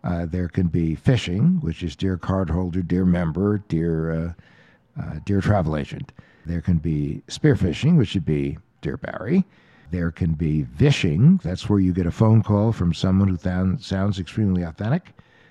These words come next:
uh, whether they say they're calling from the bank or the, or the government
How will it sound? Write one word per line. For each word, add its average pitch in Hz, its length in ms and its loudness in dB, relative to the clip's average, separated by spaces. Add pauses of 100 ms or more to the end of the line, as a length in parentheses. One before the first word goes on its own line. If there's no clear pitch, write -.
(200)
uh, 92 200 -4
whether 87 360 0
they 76 200 -4
say 92 280 -2
they're 82 240 -4
calling 90 360 0
from 78 180 -4
the 78 80 0
bank 120 360 0 (240)
or 82 80 -8
the, 78 320 -6
or 78 100 -4
the 76 120 -6
government 135 680 2